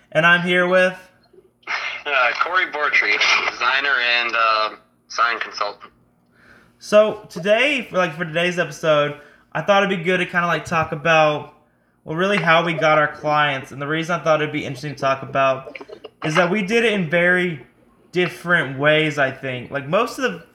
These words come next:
Speaker 1: the people that you've worked with, if I'm correct, are people that you've met in real life, right?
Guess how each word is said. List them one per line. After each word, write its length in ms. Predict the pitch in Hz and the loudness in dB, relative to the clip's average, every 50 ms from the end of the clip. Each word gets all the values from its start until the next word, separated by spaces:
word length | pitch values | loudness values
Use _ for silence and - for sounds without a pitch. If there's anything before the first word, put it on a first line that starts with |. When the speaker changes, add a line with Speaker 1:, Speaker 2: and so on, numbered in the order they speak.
| - | -12
Speaker 1:
the 80 | 165 180 | -12 -10
people 340 | 165 - 190 180 156 - 175 | -6 -4 -4 -4 -4 -2 0
that 160 | 170 165 143 | 0 0 0
you've 220 | 143 156 175 160 | 0 -2 -4 -2
worked 260 | 156 165 156 151 151 143 | 0 0 0 0 -2 -4
with, 400 | 143 147 147 147 143 143 - - - - - - - - - _ _ - - - - _ - - _ _ _ _ _ _ | -2 0 2 2 0 0 -4 -10 -16 -18 -18 -18 -20 -20 -20 _ _ -16 -16 -16 -16 _ -20 -20 _ _ _ _ _ _
if 140 | - 175 165 | 0 4 4
I'm 140 | 208 202 180 | 4 4 4
correct, 280 | - - 196 208 202 185 | 2 0 2 2 2 2
are 60 | 180 | 0
people 300 | - - 208 185 185 180 | -2 -4 -6 -4 -2 -2
that 120 | 185 165 | -2 -2
you've 160 | 170 170 151 | -4 -6 -6
met 420 | 143 143 143 151 165 170 175 147 147 | -6 -4 0 2 4 4 4 2 0
in 120 | 156 151 | -2 -2
real 160 | 156 156 151 | 0 0 2
life, 400 | 151 160 170 180 165 135 127 127 | 2 4 4 4 4 2 0 -4
right? 420 | - 131 127 131 135 151 165 165 | -6 -6 -4 -4 -4 -6 -8 -12